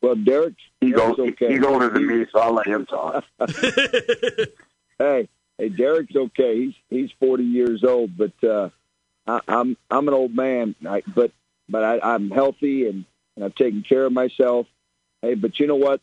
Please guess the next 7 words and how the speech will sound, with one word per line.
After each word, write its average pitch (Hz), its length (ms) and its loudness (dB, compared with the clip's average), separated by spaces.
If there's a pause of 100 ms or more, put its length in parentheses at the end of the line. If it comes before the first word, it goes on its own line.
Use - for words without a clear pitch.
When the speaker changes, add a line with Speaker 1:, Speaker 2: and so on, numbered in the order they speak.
Speaker 1:
That's, 127 280 -2 (100)
I'm 131 200 -2
sixty-seven 120 680 -2
years 110 240 0
old, 110 300 0 (680)
and 107 140 -4
I, 135 240 2